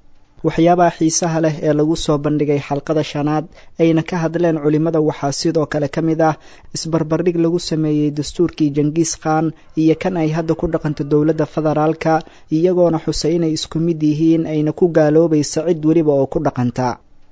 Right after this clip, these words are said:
Al-Kataa'ib oo jaahil bixinaysa dadka qaar oo ku andacoonaya in xarakada mujaahidiinta Al-Shabaab ay si qaldan u fahantay aayaadka Qur'aanka Kariimka iyo sunnada Nabiga sallallahu alayhi wasallam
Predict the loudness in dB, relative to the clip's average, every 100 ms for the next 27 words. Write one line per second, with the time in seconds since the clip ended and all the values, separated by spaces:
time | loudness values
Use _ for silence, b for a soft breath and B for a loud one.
0 | _ -4 -4 -4 -4 -2 0 0 0 0
1 | 2 2 2 2 -2 -2 0 0 -2 -4
2 | -4 -6 -6 -2 2 2 2 0 0 0
3 | 0 2 2 2 2 0 B B -4 -2
4 | -2 -2 -2 0 0 0 2 2 2 0
5 | -2 -2 -2 -4 -4 -2 0 0 -2 -2
6 | -2 0 0 -2 -4 -2 -2 0 -2 0
7 | 0 0 -2 -4 -2 -2 -2 -2 -4 -2
8 | -2 0 0 0 0 0 0 0 0 0
9 | -2 -2 -2 -2 0 0 0 0 2 2
10 | 2 2 0 0 0 2 2 0